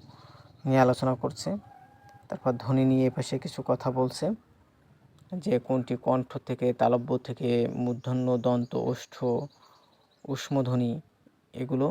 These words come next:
বর্ণ নিয়ে আলোচনা করছে। কিছু যুক্ত বর্ণ তুলে দিয়েছে যেগুলো আমরা সচরাচর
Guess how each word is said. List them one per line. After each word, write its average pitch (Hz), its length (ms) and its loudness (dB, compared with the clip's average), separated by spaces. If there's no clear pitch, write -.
বর্ণ 131 220 4
নিয়ে 131 200 4
আলোচনা 135 340 2
করছে। 139 240 -2
কিছু 156 260 -2
যুক্ত 165 220 -2
বর্ণ 156 160 4
তুলে 123 200 0
দিয়েছে 117 320 -2
যেগুলো 123 360 0
আমরা 143 180 8
সচরাচর 143 580 2